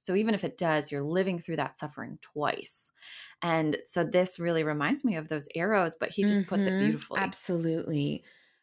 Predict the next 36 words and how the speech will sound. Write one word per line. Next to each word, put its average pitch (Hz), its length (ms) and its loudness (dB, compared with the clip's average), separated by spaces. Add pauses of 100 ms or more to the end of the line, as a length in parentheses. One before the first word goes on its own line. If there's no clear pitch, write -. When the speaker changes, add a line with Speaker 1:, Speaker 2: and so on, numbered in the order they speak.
(120)
Speaker 2:
Um, 185 220 -2
I 190 40 -2
think - 180 -12
that's 285 200 -2
a 247 40 0
great 196 340 -2
point, 240 340 -4 (380)
um, 175 200 0
because 214 200 -2
I 226 100 0
mentioned 285 460 0
this 220 140 -2
story 196 600 -2 (160)
because 214 280 -2
it - 160 -2
links 240 380 -2
into 220 260 -2
why 185 560 -2
it 196 120 -2
can 208 160 -2
be 196 160 -2
so 196 220 -4
difficult 202 680 -4
for - 200 -4
us 190 200 -6
to - 100 -14
be 226 120 -2
nice 247 400 0
to 202 100 -4
ourselves. - 600 -6 (580)
So 262 140 0
we 262 140 4
have 311 160 -2
gotten 196 420 0
really 202 400 2
good 175 520 0